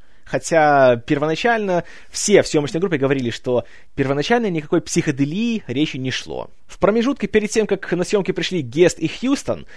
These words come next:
был нанят еще один какой-то режиссер, его имя не разглашается. Он должен был доснять сцены с Питером Селлерсом.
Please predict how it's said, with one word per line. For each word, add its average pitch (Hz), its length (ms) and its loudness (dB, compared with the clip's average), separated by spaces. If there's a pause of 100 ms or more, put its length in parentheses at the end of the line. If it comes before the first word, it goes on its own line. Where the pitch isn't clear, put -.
(100)
был 185 280 6
нанят 226 300 2
еще 233 360 0
один 131 160 2
какой-то 147 300 -2
режиссер, 139 500 -4
его 147 180 4
имя 165 200 0
не 139 160 0
разглашается. 117 760 -4 (480)
Он 226 220 2
должен 226 280 8
был 190 140 4
доснять 185 560 4
сцены 190 320 0
с - 60 -6
Питером 156 320 -2
Селлерсом. 87 600 -2